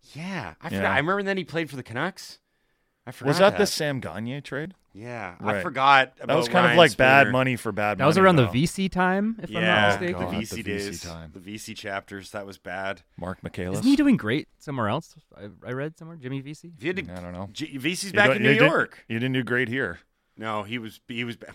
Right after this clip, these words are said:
Speaker 1: Mark Michaelis.
Speaker 3: But it's so
Speaker 1: Don't you ever
Speaker 3: shocking.
Speaker 1: say those words
Speaker 3: He,
Speaker 1: again.
Speaker 3: V C did nothing while he was here.
Speaker 1: No,
Speaker 3: The fact that
Speaker 1: nothing.
Speaker 3: he's having success anywhere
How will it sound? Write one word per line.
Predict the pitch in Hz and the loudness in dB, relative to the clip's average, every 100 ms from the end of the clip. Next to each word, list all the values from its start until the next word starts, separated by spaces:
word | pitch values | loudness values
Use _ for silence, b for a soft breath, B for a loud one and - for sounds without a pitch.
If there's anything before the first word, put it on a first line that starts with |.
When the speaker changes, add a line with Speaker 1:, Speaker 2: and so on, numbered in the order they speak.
| 123 | -10
Speaker 1:
Mark | 101 - | -10 -14
Michaelis. | 98 90 90 - | -18 -16 -16 0
Speaker 3:
But | 208 | 2
it's | - | 8
so | 240 | 8
Speaker 1:
Don't | 143 | 10
you | 165 | 10
ever | 196 208 | 10 10
Speaker 3:
shocking. | 156 | 6
Speaker 1:
say | 143 160 | 6 6
those | 214 156 143 | 4 2 -2
words | 180 143 | -2 0
Speaker 3:
He, | 180 | 4
Speaker 1:
again. | 208 156 165 143 | 4 4 -2 -4
Speaker 3:
V | 202 | 0
C | - | 2
did | 208 147 | 0 2
nothing | 160 233 135 | 2 2 2
while | 104 92 | 0 -2
he | 85 | -6
was | 85 | -12
here. | 90 | -8
Speaker 1:
No, | 110 104 | -6 -2
Speaker 3:
The | |
fact | 104 180 | 2 2
that | 185 | 2
Speaker 1:
nothing. | |
Speaker 3:
he's | 160 120 - - | 0 -2 -8 -18
having | 120 139 139 | -6 -4 -2
success | 131 - 131 113 | -4 -2 -2 -2
anywhere | 113 165 117 92 85 82 | -4 -2 -4 -6 -10 -16